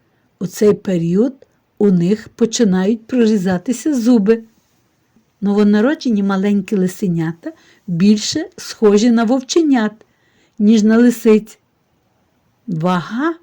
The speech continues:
при народженні не перевищує сто п'ятдесят грамів. Мама годує дитинчат молоком. В цей час,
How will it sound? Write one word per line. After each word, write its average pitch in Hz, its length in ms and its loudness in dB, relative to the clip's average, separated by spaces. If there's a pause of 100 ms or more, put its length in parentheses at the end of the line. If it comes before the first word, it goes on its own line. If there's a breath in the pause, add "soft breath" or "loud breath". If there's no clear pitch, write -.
(120)
при 208 200 0
народженні 220 840 0 (1120)
не 214 200 2
перевищує 226 840 0
сто 269 240 -6
п'ятдесят 226 600 -2
грамів. 190 500 0 (180)
Мама 226 520 -4
годує 202 540 0
дитинчат 202 720 -4
молоком. 226 680 0 (1300)
В - 160 -20
цей 320 200 -2
час, 185 440 -8